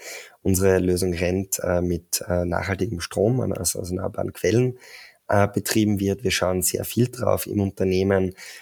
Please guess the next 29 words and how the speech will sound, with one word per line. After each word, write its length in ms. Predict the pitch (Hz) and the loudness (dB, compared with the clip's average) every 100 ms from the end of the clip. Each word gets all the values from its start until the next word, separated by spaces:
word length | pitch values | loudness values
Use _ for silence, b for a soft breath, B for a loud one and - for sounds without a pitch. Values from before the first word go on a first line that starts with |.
| B B _ _ | B B _ _
Themen 420 | - 101 98 95 | 4 6 6 4
wie, 320 | 90 92 92 95 | 2 2 2 2
äh, 500 | - 90 90 90 92 | 2 2 2 2 2
ja, 140 | 98 | 2
dass 240 | 92 87 | 0 -2
wir 60 | 90 | -2
uns 100 | 82 | -4
möglichst 420 | 90 - 101 - | -6 -6 -8 -2
halt, 380 | 90 87 - - | 0 0 -2 -10
äh, 180 | 87 85 | -8 -4
vegan 680 | 90 92 - 92 90 92 92 | -2 0 0 0 0 0 -2
oder, 320 | 90 90 90 | -2 -4 -4
oder, 160 | 87 80 | -4 -6
oder, 180 | - - | -6 -6
oder, 220 | 87 - | -4 -4
oder 280 | - 87 - B B B _ | -4 -4 -8 B B B _
vegetarisch, 920 | 92 95 - 85 98 101 101 - - - | -2 -2 0 0 2 2 2 0 -2 -2
äh, 220 | 92 92 - | -2 -2 0
ernähren, 580 | 104 104 98 95 98 98 | 4 6 6 4 2 2
wenn, 220 | 95 95 | 0 0
wenn, 180 | 98 95 | 0 0
wenn, 320 | 95 95 92 | 0 0 -2
wenn 180 | 95 92 | -4 0
wir 100 | 92 | -2
jetzt 260 | 92 - | 0 -2
was, 240 | 98 - 101 | -2 -2 0
was, 180 | 95 | -2
was 140 | 104 - | -4 -8
kaufen. 560 | - - - 101 92 | -4 -2 -2 0 0